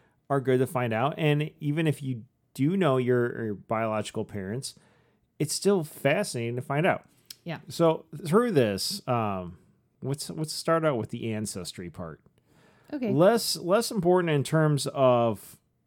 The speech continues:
Speaker 1: health and wellness, in terms of fitness. Mm, well, I
Speaker 2: It's
Speaker 1: mean, yes, there's, there's certain, uh, genetic markers to go with it in terms of, um, disorders and traits
Speaker 2: Right.
Speaker 1: and things.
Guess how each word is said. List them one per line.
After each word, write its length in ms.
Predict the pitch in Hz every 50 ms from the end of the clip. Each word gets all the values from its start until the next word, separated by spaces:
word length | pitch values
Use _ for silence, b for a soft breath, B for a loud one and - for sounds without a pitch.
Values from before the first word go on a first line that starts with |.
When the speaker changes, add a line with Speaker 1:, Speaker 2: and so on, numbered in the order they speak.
| _ _ _ _ _ _ _ -
Speaker 1:
health 480 | - - - 139 139 139 127 - - 131
and 360 | 117 110 104 104 98 98 101
wellness, 720 | 113 120 120 117 120 123 123 117 117 110 - - - - -
in 180 | - 120 113
terms 280 | - - 120 113 110 95
of 140 | 104 85 -
fitness. 720 | - - - - 196 196 - 175 175 180 170 156 - - b b b b b b b _ 302
Mm, 60 | 302 381 415 415 415 415 415 427 427 427 427 415 415 427 415 415 415 415 415 - _ _ _ _ _ _ _ _ _ -
well, 220 | 160 190 190 185
I 60 | 190
Speaker 2:
It's 40 | 196
Speaker 1:
mean, 200 | 190 180 170 165
yes, 220 | 170 156 131 -
there's, 220 | - 147 123 - -
there's 300 | - 147 143 123 107 -
certain, 480 | - - 185 180 160 139 127 113 107 - _
uh, 240 | - 135 127 120 117
genetic 640 | 113 107 101 - - 127 131 127 131 123 117 117 -
markers 320 | 117 113 104 - 120 101
to 80 | - 107
go 140 | 113 113 107
with 260 | 101 107 110 107 -
it 100 | 117 113
in 120 | 107 104
terms 280 | 101 - 117 110 101 92
of, 320 | 110 95 92 90 - - _ _ _ _ _ _
um, 420 | 120 110 101 95 92 90 90 - - - - - - - -
disorders 640 | - 110 - - 165 180 165 135 123 113 104 90 95
and 140 | 90 92
traits 340 | - - 151 151 131 120 110
Speaker 2:
Right. 160 | 277 240 165
Speaker 1:
and 220 | 113 110 104 101 b b b b b b b -
things. 240 | 156 151 139 -